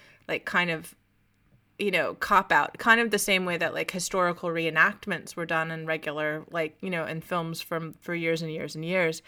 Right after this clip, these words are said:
Um, the only other thing I would say is that it's similar to, like,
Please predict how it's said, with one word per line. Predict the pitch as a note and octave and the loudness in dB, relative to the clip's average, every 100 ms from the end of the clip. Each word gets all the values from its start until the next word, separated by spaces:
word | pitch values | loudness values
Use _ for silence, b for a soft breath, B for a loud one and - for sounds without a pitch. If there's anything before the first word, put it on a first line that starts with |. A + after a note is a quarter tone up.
| B B B B - | B B B B 6
Um, | G3 F3+ F3+ - | 6 6 0 -6
the | G#3+ A3+ | 0 2
only | A#3 | 6
other | A#3 A3+ | 6 4
thing | A3 A3 | 2 0
I | F#3+ | 0
would | F3 F3 | -2 -2
say | A3+ G3+ | 2 2
is | F3 | 2
that | D#3+ D3+ - | -2 -4 -4
it's | F3+ F3 | -14 -10
similar | - G3 F#3+ F3+ | -6 -4 -4 -4
to, | E3+ F#3 | -4 -4
like, | E3 D#3+ D#3+ | -2 -4 -6